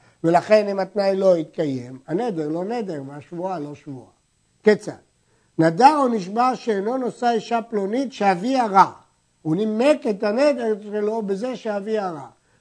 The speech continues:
או שני נכנס לבית זה שכלב רע בתוכו. למרות שהוא לא התנה,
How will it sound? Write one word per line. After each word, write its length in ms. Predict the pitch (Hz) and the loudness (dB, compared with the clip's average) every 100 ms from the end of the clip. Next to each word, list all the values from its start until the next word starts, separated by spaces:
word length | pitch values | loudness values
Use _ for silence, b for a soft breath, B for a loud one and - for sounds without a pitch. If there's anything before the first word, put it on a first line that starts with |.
| _ | _
או 200 | 220 254 | 2 2
שני 340 | - 220 220 | 0 0 2
נכנס 460 | 233 220 220 226 190 | 0 -2 -2 -4 -2
לבית 420 | 214 202 226 233 | -2 0 0 -2
זה 120 | 240 | -4
שכלב 600 | 214 226 - 247 247 233 | -4 -6 -4 -2 -2 -2
רע 220 | 226 240 214 | -2 0 0
בתוכו. 560 | 185 165 160 127 113 - - | -4 -8 -10 -12 -20 -20 -12
למרות 320 | 131 196 262 | -8 -6 -6
שהוא 200 | - 208 | 0 0
לא 120 | 220 | 2
התנה, 680 | 233 - 202 202 262 269 | 0 -2 -4 -4 -4 -4